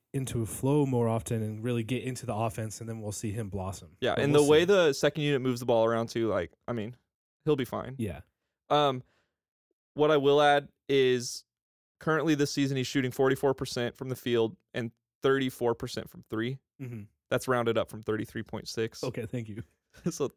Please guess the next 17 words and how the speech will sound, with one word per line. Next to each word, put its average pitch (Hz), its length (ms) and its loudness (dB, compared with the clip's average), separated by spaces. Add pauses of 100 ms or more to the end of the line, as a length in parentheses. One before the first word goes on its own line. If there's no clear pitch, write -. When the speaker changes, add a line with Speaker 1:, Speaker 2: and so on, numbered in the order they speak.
Speaker 2:
thirty-three 123 460 -2
point 107 200 -6
six, - 300 -10 (180)
thirty-four. 117 380 -6 (1700)
He's 165 140 2
shooting 180 320 2
okay. 139 440 2 (180)
Speaker 1:
Yeah. 117 300 -4
Speaker 2:
I'd 135 100 2
like 175 180 2
it, - 60 -12 (100)
I'd 147 140 2
like 151 260 0
it 214 80 -6
to - 60 -4
be 208 140 -2
higher, 208 360 2